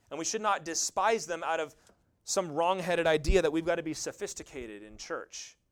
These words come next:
The Lord speaks to his people, and the Bible, not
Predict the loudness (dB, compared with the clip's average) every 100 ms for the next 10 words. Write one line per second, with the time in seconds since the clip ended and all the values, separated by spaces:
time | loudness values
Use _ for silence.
0 | _ _ _ _ _ _ _ _ _ _
1 | _ _ -10 -2 2 2 2 -2 -2 -6
2 | -4 -4 -6 -8 -12 -8 -6 -6 -8 -10
3 | -6 0 4 4 4 2 0 -4 -2 0
4 | 0 -2